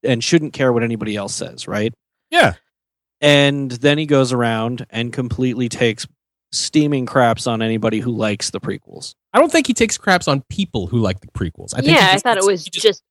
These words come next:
Speaker 3: on the prequels.
Speaker 2: Yeah, at,
Speaker 1: Well
Speaker 2: at which point it's not hypocritical because his advice was, "Don't get mad at me because I don't like a thing you like." He
Speaker 1: Um,
Speaker 2: ju-, he just said
Speaker 3: Yeah.
Speaker 2: that. I mean
Speaker 1: so, so, and I'm not mad at him for not liking the prequels.
Speaker 2: Yeah.
Speaker 1: Uh, personally,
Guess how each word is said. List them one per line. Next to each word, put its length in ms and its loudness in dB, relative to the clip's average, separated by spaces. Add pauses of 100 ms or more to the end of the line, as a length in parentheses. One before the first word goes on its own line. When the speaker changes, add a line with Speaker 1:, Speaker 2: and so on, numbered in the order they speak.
Speaker 3:
on 220 0
the 60 -6
prequels. 480 -14 (300)
Speaker 2:
Yeah, 260 4
at, 160 6
Speaker 1:
Well 140 6
Speaker 2:
at 120 2 (140)
which 180 -4
point 240 -4
it's 120 -8
not 200 -2
hypocritical 580 -6
because 300 -4
his 160 -4
advice 500 -2
was, 380 -2
"Don't 360 -6
get 140 -6
mad 220 -2
at 40 -4
me 120 -6
because 300 -10
I 80 -6
don't 160 -8
like 180 -10
a 40 -10
thing 220 -6
you 180 -6
like." 360 -6 (460)
He 80 -20 (240)
Speaker 1:
Um, 240 6
Speaker 2:
ju-, 60 0 (260)
he 100 2
just 420 -4
said 120 -2
Speaker 3:
Yeah. 140 -8
Speaker 2:
that. 140 -16 (600)
I 40 -4
mean 100 4
Speaker 1:
so, 280 6 (380)
so, 400 2
and 180 0
I'm 220 4
not 160 4
mad 220 4
at 80 2
him 100 -2
for 120 -8
not 160 -2
liking 300 -4
the 80 -8
prequels. 600 -10 (180)
Speaker 2:
Yeah. 120 2 (100)
Speaker 1:
Uh, 380 -4
personally, 680 -2